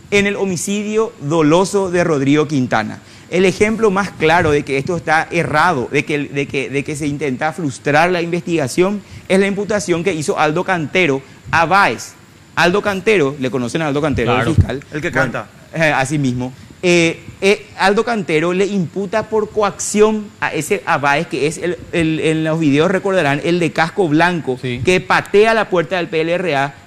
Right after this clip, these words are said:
Speaker 1: y co-, y con su arma empuja, y que es el que permite que, eh, entre Florentini y que dispare Florentini. Esa es una ayuda necesaria, es decir, es parte del curso causal esencial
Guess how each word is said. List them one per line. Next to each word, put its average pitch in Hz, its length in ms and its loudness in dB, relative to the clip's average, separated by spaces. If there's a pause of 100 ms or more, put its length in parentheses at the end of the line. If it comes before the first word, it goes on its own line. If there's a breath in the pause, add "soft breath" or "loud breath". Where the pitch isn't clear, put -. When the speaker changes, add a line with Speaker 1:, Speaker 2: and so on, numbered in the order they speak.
Speaker 1:
y 156 80 -8
co-, 185 140 2
y 175 40 2
con 175 220 -2
su 160 160 -2
arma 170 200 0
empuja, 160 380 -2
y 170 80 -4
que 156 140 -4
es 175 80 0
el 190 120 -2
que 208 120 0
permite 175 640 -2 (280 loud breath)
que, 185 360 2 (220)
eh, 170 180 0
entre 196 240 0
Florentini 196 480 0
y 196 40 -4
que 208 120 2
dispare 247 380 2
Florentini. 139 500 -4 (400 loud breath)
Esa 190 220 -2
es 220 120 -6
una 226 180 -4
ayuda 180 320 0
necesaria, 180 540 -2
es 185 60 2
decir, 185 280 -2
es 196 140 0
parte 175 460 -2
del 170 240 0
curso 180 360 -2
causal 160 440 0
esencial 180 720 0